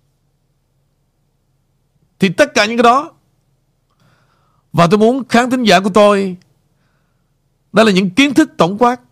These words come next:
và chúng ta phải có, để khi đó mấy thằng nó nổ đó,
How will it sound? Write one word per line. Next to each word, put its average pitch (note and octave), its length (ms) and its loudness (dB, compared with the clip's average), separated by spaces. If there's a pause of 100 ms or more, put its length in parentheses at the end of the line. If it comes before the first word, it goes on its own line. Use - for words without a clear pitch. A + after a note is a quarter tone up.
(220)
và D#3 160 2
chúng G3+ 160 -4
ta G#3 80 0
phải D#3 160 0
có, B3 480 2 (1000)
để E3 160 2
khi B3+ 320 2
đó C#4 140 2 (640)
mấy A3+ 140 2
thằng F#3+ 140 0
nó G3+ 80 0
nổ G#3 340 6
đó, C#4+ 180 0